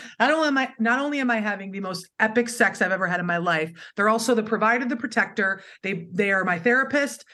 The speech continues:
They are my friend. They are my family. They are my mother. They, my, they are my father. They are my healer. No, absolutely not. And that's why I think we, all of us on this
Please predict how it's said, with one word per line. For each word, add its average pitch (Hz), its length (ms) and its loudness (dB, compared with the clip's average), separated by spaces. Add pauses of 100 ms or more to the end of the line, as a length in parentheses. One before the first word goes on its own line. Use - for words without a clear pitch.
They 180 100 -2
are 190 80 2
my 185 140 0
friend. 254 280 2
They 214 100 2
are 202 60 2
my 185 120 -2
family. 226 340 0
They 196 100 -2
are 185 80 0
my 185 120 -2
mother. 214 160 0
They, 220 100 0
my, 196 180 -4
they 202 100 -8
are 185 100 -2
my 180 100 -2
father. 240 500 2 (220)
They 196 140 0
are 190 300 2
my 180 120 -2
healer. 262 720 0
No, 190 560 0 (240)
absolutely 202 400 -2
not. 175 600 -4 (480)
And 214 140 2
that's 233 180 0
why 226 160 6
I 208 40 0
think 214 320 -2 (120)
we, 220 480 0
all 262 300 0
of 190 100 2
us 165 200 -2
on 170 140 -2
this 170 360 -8